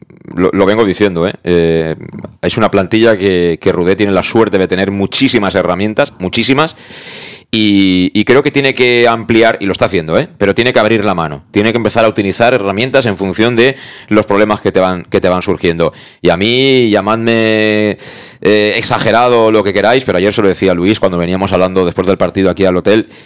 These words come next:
eh, le han dado muchos palos y seguramente se los merece. Seguramente se los merece porque al final,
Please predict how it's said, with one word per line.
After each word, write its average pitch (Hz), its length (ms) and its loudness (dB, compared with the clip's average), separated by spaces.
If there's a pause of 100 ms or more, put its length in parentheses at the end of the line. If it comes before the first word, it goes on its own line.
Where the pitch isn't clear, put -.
(240)
eh, 85 840 0 (240)
le 98 140 2
han 95 60 -2
dado 101 180 2
muchos 95 240 -2
palos 107 460 0
y 82 260 -2
seguramente 85 580 0
se 90 80 -4
los 80 140 -2
merece. 85 380 -2 (240)
Seguramente 82 520 -2
se 90 80 -2
los 82 100 0
merece 92 300 0
porque 87 180 -2
al 85 60 -4
final, 101 320 0